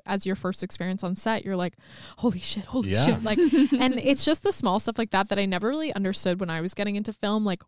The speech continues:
Speaker 1: why is that person helping me? Like, why are they asking that next question? Why are they trying to, like, pull the weight, even if I'm not getting it for, you know, if I'm working for free, you know,
Speaker 2: Right.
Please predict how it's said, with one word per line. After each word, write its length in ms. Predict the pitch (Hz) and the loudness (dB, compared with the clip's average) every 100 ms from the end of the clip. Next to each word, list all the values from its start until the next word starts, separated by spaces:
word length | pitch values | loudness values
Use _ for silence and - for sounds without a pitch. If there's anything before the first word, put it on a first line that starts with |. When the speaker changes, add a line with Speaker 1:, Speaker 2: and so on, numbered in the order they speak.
| - | -16
Speaker 1:
why 380 | 190 185 196 | -8 -6 -6
is 260 | 269 294 - | -6 -8 -8
that 160 | 247 - | -2 -2
person 300 | 208 196 185 | -2 -8 -10
helping 340 | 185 - - - | -14 -14 -16 -18
me? 100 | - | -16
Like, 180 | - - | -16 -14
why 280 | 190 175 208 | -6 -2 -2
are 140 | 254 | -4
they 300 | 233 202 175 - | -4 -4 -6 -8
asking 360 | 190 202 - 180 | -6 -4 -4 -6
that 160 | - | -8
next 220 | - - - | -10 -8 -4
question? 360 | - - 190 | -4 -2 -2
Why 160 | 185 185 | 0 2
are 100 | 226 | 2
they 120 | 247 | -2
trying 200 | - 208 | -2 -4
to, 80 | 175 - | -4 -2
like, 220 | 196 - - - - - | -4 -4 -14 -20 -20 -2
pull 180 | 220 | 2
the 100 | 202 196 | 2 2
weight, 220 | 185 185 | 0 0
even 160 | 214 | -2
if 140 | 247 233 | -4 -4
I'm 60 | |
not 160 | 202 196 | -4 -4
getting 280 | 180 180 170 _ _ | -6 -6 -10 _ _
it 140 | 190 | -10
for, 100 | - 185 _ | -10 -14 _
you 180 | 220 226 | -2 0
know, 120 | 202 | 0
if 160 | 214 226 | 0 0
I'm 100 | 208 | 0
working 240 | 202 208 | 0 0
for 120 | 202 180 | 0 -2
free, 480 | 208 220 - 120 226 | 0 0 0 -4 0
you 140 | 233 | 4
know, 120 | 208 | 4
Speaker 2:
Right. 100 | 196 | 2